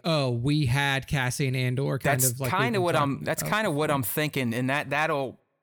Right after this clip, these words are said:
Speaker 2: obviously further along their
Speaker 1: Yeah.
Speaker 2: investigation,
Speaker 1: And
Speaker 2: so.
Speaker 1: now, like, it's easier for them to track him because there's only so many places that he can go. They know where he was, they know where he escaped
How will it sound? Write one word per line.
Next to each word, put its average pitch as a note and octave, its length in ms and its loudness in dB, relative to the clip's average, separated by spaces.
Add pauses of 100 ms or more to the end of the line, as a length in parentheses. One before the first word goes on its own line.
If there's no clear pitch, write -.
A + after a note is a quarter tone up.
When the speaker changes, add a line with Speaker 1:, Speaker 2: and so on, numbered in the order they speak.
(120)
Speaker 2:
obviously C#3+ 420 -4
further C3 420 -2
along B2 340 -2
their B2 80 -2
Speaker 1:
Yeah. A#2+ 60 -2
Speaker 2:
investigation, A2+ 920 -4
Speaker 1:
And E3+ 140 2
Speaker 2:
so. D#3 60 2
Speaker 1:
now, G3+ 560 0 (160)
like, D#3+ 400 -2 (760)
it's F#3+ 240 -2 (100)
easier A#3 680 0
for F3+ 200 -2
them F3 340 0
to D3+ 180 0
track F#3 520 -2
him D3+ 260 0
because D3 420 0
there's D3+ 260 2
only G3 320 0
so E3 340 2
many D3+ 280 2
places D3 500 2
that C3+ 160 2
he C3+ 140 2
can B2+ 220 -4
go. C#3 440 -2
They D3+ 180 2
know D#3 220 2
where D3+ 360 0
he G#3 180 0
was, D3 480 -2
they D3+ 160 0
know D3 200 -2
where D3 460 -2
he F3 220 0
escaped D#3 560 -2